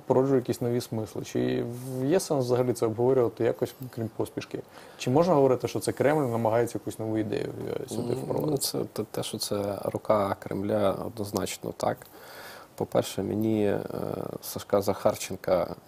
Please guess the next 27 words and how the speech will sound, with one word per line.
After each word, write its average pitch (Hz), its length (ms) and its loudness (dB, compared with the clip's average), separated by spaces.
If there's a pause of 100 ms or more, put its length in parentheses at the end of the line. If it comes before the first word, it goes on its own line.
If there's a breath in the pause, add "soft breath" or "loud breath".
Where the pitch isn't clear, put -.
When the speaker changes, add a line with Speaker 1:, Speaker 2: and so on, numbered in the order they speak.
Speaker 2:
ін-, 110 120 -4 (460)
іноді, 107 560 0
е, 101 220 2 (840)
в - 40 -18
таких - 380 -6
от 98 80 -2 (240)
моментах, 107 720 2 (140)
е, 90 200 2 (760)
стає 127 320 2
жалко, 98 360 4
бо 98 120 0
над 107 180 2
людиною 113 400 2
знущаються, - 540 2
але 110 140 6
над 117 200 0
ним 131 120 4
можна 123 400 4
і 110 60 2
треба - 320 2
знущатись. - 600 -8 (260 loud breath)
І - 60 -4
чим, 123 220 2 (240)
чим 123 200 0
частіше, - 480 0
тим 104 160 -2
краще. - 380 -6